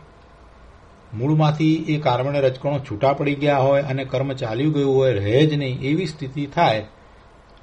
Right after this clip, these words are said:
ત્યારે એને ક્ષય થયો કહેવામાં આવે. એટલે આ વાતને અંતરમાં રાખીએ એટલે પછી બાકીનું બધું સહેલું થઈ જશે.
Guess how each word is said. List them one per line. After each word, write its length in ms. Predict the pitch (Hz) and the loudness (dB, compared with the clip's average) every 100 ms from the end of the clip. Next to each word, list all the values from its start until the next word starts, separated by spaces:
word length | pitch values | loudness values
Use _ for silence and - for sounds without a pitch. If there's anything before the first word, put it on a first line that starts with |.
| - - - - - | -20 -20 -20 -20 -6
ત્યારે 260 | 135 131 143 | 0 2 2
એને 300 | 110 117 131 | 0 -2 -4
ક્ષય 360 | - - 202 | -4 0 2
થયો 340 | - 101 101 113 - | 0 -4 -8 -10 -8
કહેવામાં 420 | 92 90 95 90 | -6 -6 -6 -8
આવે. 160 | 85 80 - - - - - - - - - - - | -12 -16 -20 -20 -20 -20 -20 -20 -20 -20 -20 -18 -12
એટલે 160 | 151 147 | -6 -4
આ 240 | 147 170 | 2 6
વાતને 520 | 180 175 175 175 175 180 156 - | 8 6 4 0 0 -2 -6 -2
અંતરમાં 420 | 156 160 170 170 | 0 2 2 2
રાખીએ 460 | 185 196 185 127 | 2 -2 -2 -2
એટલે 300 | 123 151 147 | -2 -6 -6
પછી 240 | 156 139 156 | -6 -6 -6
બાકીનું 460 | 143 131 147 156 | -4 -6 -4 -4
બધું 220 | 135 127 143 | -2 -4 -4
સહેલું 300 | 110 113 123 | -4 -4 -4
થઈ 180 | 123 | -6
જશે. 440 | 95 90 - 92 | -8 -8 -12 -14